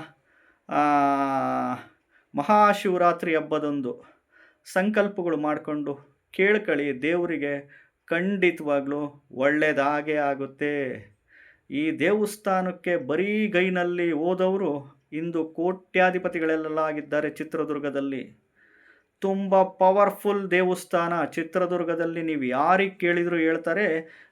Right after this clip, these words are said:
ನೀಲಕಂಠೇಶ್ವರ ಸ್ವಾಮಿ ದೇವಸ್ಥಾನ ಚಿತ್ರದುರ್ಗ.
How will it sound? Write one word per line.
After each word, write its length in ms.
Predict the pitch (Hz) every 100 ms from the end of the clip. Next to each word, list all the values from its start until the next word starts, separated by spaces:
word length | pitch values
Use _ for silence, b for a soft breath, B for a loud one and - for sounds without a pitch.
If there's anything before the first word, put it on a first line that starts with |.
| -
ನೀಲಕಂಠೇಶ್ವರ 1400 | 139 214 240 233 214 214 202 208 202 202 - 190 190 190
ಸ್ವಾಮಿ 600 | 185 160 175 180 185 170
ದೇವಸ್ಥಾನ 720 | 175 175 180 - 180 175 175
ಚಿತ್ರದುರ್ಗ. 680 | 165 175 170 175 165 160